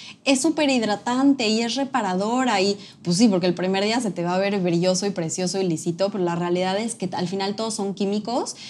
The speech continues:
que lo que tienen que hacer es alterar totalmente la estructura de las proteínas del pelo para modificar su forma.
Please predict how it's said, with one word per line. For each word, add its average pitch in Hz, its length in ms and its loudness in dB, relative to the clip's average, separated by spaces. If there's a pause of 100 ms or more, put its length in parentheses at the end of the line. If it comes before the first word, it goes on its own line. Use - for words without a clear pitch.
(260)
que 175 280 4
lo 170 220 6
que 170 80 -2
tienen 190 280 0
que 214 60 -4
hacer 202 260 0
es 202 320 -2
alterar 190 640 2
totalmente 214 540 0
la 170 100 4
estructura 180 540 -2
de 190 80 0
las 160 160 -6
proteínas 175 520 -4
del 160 160 -2
pelo 180 380 2
para 160 520 0
modificar 175 680 2
su 175 140 -4
forma. 165 400 -4